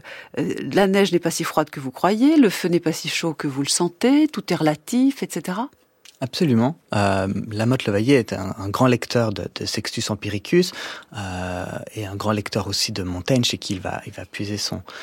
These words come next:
Speaker 2: son scepticisme. Euh, mais le scepticisme de Lamotte Levaillé déconstruit tout.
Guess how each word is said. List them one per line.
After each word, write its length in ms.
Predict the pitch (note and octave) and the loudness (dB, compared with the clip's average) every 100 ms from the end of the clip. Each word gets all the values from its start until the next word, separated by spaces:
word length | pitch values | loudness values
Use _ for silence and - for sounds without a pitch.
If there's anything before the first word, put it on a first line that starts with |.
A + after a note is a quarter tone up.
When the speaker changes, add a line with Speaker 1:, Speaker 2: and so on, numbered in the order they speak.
| - - | -16 -12
Speaker 2:
son 100 | - | -6
scepticisme. 560 | G2+ - F#2+ - F3+ - - - - | -6 -2 0 4 2 0 -12 -6 0
Euh, 180 | G2+ F#2+ | 0 4
mais 220 | G#2 A2 | 4 2
le 340 | G#2 G2 G2+ | -2 -6 -4
scepticisme 400 | G2+ A#2+ C3 A2+ | -2 0 2 4
de 80 | F#2+ | 2
Lamotte 220 | G2 G2+ | 2 0
Levaillé 300 | G2 F#2+ D3+ | -2 2 4
déconstruit 540 | A#2 A2+ C3 - - - | 4 0 -2 -4 -6 -8
tout. 160 | - | -10